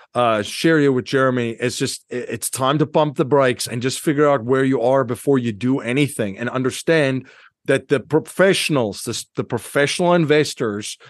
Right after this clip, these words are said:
are now more defensive than offensive. They're more interested in preserving, protecting capital than just running in and, and investing. Um,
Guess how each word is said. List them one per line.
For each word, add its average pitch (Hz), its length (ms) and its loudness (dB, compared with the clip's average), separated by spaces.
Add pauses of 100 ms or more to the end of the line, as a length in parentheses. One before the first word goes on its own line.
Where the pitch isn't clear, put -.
(360)
are 127 460 2 (140)
now 143 580 2
more 135 380 2
defensive 151 760 0
than 120 180 -2
offensive. 113 920 -2 (320)
They're 127 100 0
more 143 300 4
interested 139 520 0
in 127 180 -4
preserving, 123 640 2
protecting 113 500 -2
capital 107 600 0 (300)
than 131 180 2
just 120 240 0
running 120 320 2
in 120 300 -2
and, 120 420 -4
and 120 180 -2
investing. 110 720 0 (420)
Um, 113 420 0